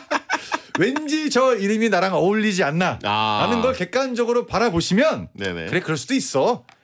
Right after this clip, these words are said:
Speaker 1: 라고 넘어가는 거죠.
Speaker 2: 음흠.
Speaker 1: 네, 그렇지 않습니까?
Speaker 2: 그렇죠.
Speaker 1: 이름이야 뭐 널린 게 비슷한 이름인데
Speaker 2: 음.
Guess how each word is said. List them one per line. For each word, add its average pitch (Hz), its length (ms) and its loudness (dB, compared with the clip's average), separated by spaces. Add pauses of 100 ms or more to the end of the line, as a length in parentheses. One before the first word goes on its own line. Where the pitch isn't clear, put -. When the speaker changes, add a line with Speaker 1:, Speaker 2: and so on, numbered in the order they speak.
(160)
Speaker 1:
라고 127 160 -4
넘어가는 180 400 -2
거죠. 226 500 -2
Speaker 2:
음흠. 90 440 -10
Speaker 1:
네, 87 560 0
그렇지 190 180 -4
않습니까? 113 360 -4
Speaker 2:
그렇죠. 80 260 -10 (600)
Speaker 1:
이름이야 220 440 4
뭐 180 340 2
널린 160 260 2
게 156 220 -2
비슷한 139 280 -4
이름인데 90 640 0
Speaker 2:
음. 76 340 -8